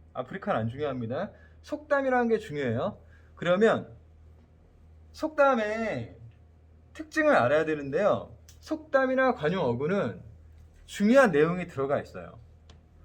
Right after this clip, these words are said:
근데 중요한 내용이 어떤 식으로 들어가 있어요? 구체적으로 들어가 있는 거죠. 근데 여기서 이제 어려운 게 있습니다. 비율을 알아야 돼요.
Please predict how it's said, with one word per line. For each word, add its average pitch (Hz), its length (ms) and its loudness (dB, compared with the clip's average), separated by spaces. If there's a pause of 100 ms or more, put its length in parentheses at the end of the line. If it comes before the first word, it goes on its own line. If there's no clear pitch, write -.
근데 170 180 -6
중요한 202 400 -2
내용이 170 240 2
어떤 202 300 -4
식으로 190 300 -10
들어가 127 260 -10
있어요? 107 360 -12 (1040)
구체적으로 160 760 -8 (840)
들어가 151 280 -2
있는 104 180 -8
거죠. 90 300 -14 (240)
근데 170 120 -4
여기서 165 380 2
이제 160 120 -2
어려운 156 360 0
게 156 80 -6
있습니다. 92 460 -14 (240)
비율을 202 420 -4
알아야 101 300 -4
돼요. 80 200 -20